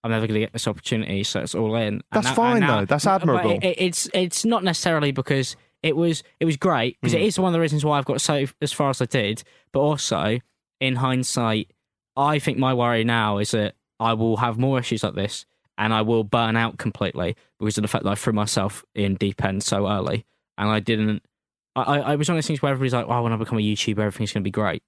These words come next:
Speaker 1: And this is something that's advice for anybody.
Speaker 2: Mm.
Speaker 1: It's like, "When I become a YouTuber, all my problems will be fixed."
Speaker 2: Mm.
Speaker 1: But then you forget that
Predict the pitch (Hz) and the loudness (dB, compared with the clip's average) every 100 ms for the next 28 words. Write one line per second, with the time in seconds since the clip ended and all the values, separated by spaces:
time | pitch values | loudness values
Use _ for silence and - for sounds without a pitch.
0 | - 113 120 110 113 85 113 104 107 - | -6 -4 -2 -2 -2 -2 -2 0 -2 -2
1 | - 101 90 - 98 120 110 98 - 110 | -2 -2 -2 -2 -2 -2 -2 -2 -2 0
2 | 127 123 131 117 113 123 110 117 110 - | 0 0 0 0 0 0 0 0 0 0
3 | 107 - - - - - 117 104 92 _ | -2 -4 -8 -6 -6 -2 0 0 -2 _
4 | _ - 151 165 147 - 156 117 120 | _ -2 0 0 0 -2 -2 0 -2